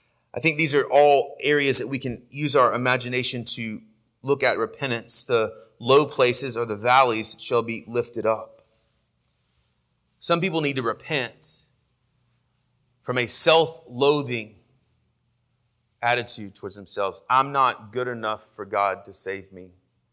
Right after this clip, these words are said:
God doesn't care about me. I've done too much,"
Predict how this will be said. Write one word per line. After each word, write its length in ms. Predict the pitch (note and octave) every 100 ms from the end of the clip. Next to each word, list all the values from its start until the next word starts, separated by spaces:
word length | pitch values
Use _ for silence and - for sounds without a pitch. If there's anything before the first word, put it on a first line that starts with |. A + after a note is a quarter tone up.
| _ _ _ A#2
God 280 | C3 C3 B2+
doesn't 360 | B2 B2 A2 _ _ -
care 320 | C#3 B2+ A#2+
about 520 | G#2 G#2+ G#2 - -
me. 460 | G#2+ G#2+ G#2 G#2 G#2 _ _ _ _
I've 200 | A2 A2
done 300 | B2 B2+ B2+
too 220 | B2+ C#3
much," 420 | A#2+ B2 B2 A2